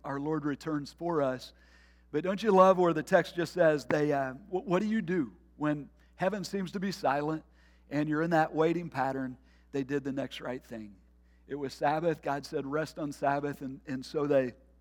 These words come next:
they rested. It's interesting that all four gospel writers record this account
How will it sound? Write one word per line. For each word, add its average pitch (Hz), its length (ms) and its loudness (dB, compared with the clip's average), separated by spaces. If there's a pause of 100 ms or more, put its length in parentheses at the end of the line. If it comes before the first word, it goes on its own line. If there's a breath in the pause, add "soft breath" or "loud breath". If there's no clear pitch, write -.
(840)
they 135 120 -2
rested. 123 540 -2 (3250 soft breath)
It's - 160 -8
interesting 220 640 -2
that 143 340 0 (240)
all 202 240 -2 (100)
four 196 260 -2
gospel 151 420 0
writers 135 580 2
record 147 480 -4 (100)
this 190 320 -6 (920)
account 147 560 -4